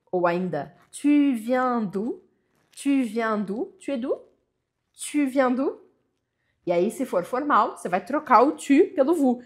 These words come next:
Gente, se eu fizesse contagem de todas as frases com tu e com vous, ia virar, tipo, um milhão de frases mais usadas. Então, eu não vou fazer isso, tá?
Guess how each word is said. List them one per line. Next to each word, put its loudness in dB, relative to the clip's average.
Gente, 0
se -2
eu 12
fizesse 0
contagem 6
de -8
todas 0
as -18
frases 6
com -4
tu -8
e 0
com -8
vous, 0
ia 6
virar, 6
tipo, -4
um -2
milhão 0
de -6
frases 4
mais 0
usadas. 2
Então, 6
eu 0
não 4
vou 12
fazer 6
isso, -2
tá? 6